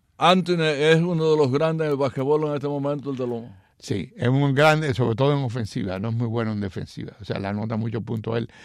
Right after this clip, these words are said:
Speaker 2: pero es uno de los mejores anotadores que hay.
Speaker 1: Sí.
Speaker 2: Ma-, a-, Anthony es mejor anotador que LeBron y mejor anotador que Wade, que, que Boucher y toda esa gente.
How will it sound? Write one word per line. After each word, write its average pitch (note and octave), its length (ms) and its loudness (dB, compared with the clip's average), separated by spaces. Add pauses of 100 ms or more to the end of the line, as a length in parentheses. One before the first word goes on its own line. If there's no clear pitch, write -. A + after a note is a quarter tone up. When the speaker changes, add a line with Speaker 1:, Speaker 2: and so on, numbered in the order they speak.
(140)
Speaker 2:
pero - 180 -2
es A#2+ 40 2
uno C#3+ 120 2
de D3 60 2
los C3 80 2
mejores B2+ 300 2
anotadores A2 540 -2
que E2 100 -10
hay. D#2+ 160 -10 (160)
Speaker 1:
Sí. G#2+ 300 -8 (100)
Speaker 2:
Ma-, A#2+ 240 -12 (300)
a-, C#3 260 -10
Anthony D#3+ 400 0
es D3 100 0
mejor C3+ 300 2
anotador C3 420 0
que C3 120 -6
LeBron D3+ 520 -2
y - 120 -6
mejor G2 320 -4
anotador A2+ 420 -4
que - 80 -14
Wade, C#3+ 500 -4
que, F#2+ 400 -8
que F#2+ 260 -8
Boucher C3+ 520 -6
y - 40 -8
toda G#2 120 -8
esa F#2+ 180 -8
gente. E2 300 -12